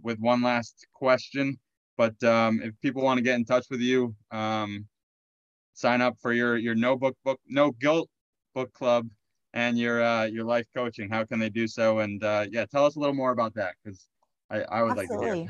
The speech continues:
Speaker 1: to hear. <laughs>
Speaker 2: Yeah. So, um, well, they can find me at tabitha perry dot coach.
Speaker 1: Mm.
Speaker 2: And so I offer two things. So I have a No Guilt Book Club
Speaker 1: Yep.
Speaker 2: that is for women who are busy,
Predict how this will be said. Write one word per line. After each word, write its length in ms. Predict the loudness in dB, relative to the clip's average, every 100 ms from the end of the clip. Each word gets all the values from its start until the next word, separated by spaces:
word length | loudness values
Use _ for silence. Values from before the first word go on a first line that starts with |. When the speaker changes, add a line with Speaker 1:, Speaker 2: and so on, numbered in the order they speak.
| -10
Speaker 1:
to 60 |
hear. 120 | -10 -10
<laughs> 40 | -4
Speaker 2:
Yeah. 420 | 2 4 4 4 -2
So, 500 | 0 4 6 6 2 0
um, 340 | 0 2 0 -4
well, 80 | -2
they 100 | -2
can 140 | 0
find 200 | 0 0
me 80 | 0
at 120 | -6
tabitha 380 | -2 0 0 -4
perry 400 | -10 -4 -2 0
dot 200 | -2 -4 -4 -2
coach. 440 | -2 -2 -8 -16 _ -8
Speaker 1:
Mm. 180 | -6 -6
Speaker 2:
And 120 | -10 -8
so 420 | 0 4 6 4 2
I 420 | 4 4 4 2 0
offer 300 | 0 -2 -6
two 240 | -8 -8 -4
things. 380 | -4 -6 -14 -10
So 120 | 2
I 60 | 2
have 100 | 2
a 60 |
No 200 | 0 0
Guilt 220 | 0 0 0
Book 160 | -4
Club 360 | 0 0 0 0 -10 _ -10
Speaker 1:
Yep. 180 | -2 4
Speaker 2:
that 380 | 6 6 6 2
is 260 | -2 -2 -2
for 120 | 0
women 540 | 2 2 2 -2 -4 -8
who 180 | -4 0
are 180 | 2 2
busy, 580 | 6 4 4 -2 -2